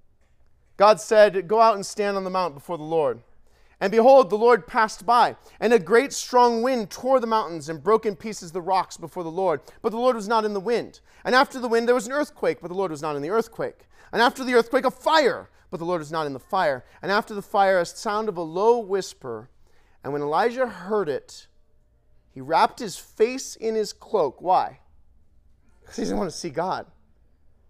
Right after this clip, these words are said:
He knows, like God had said to Moses,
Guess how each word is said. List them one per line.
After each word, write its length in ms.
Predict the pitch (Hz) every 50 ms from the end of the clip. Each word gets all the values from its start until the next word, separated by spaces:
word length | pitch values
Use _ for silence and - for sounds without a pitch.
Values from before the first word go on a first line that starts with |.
| _ _ _ _ _ _
He 180 | _ - 196
knows, 640 | 190 190 185 196 214 233 240 233 220 208 190 165 - -
like 200 | 180 190 170 139
God 260 | 160 185 196 208 208
had 240 | 202 190 196 160 139
said 460 | - - - - 208 208 208 165 -
to 280 | - - - 220 202
Moses, 960 | 190 175 170 175 190 208 220 208 160 147 143 127 139 - - - - - -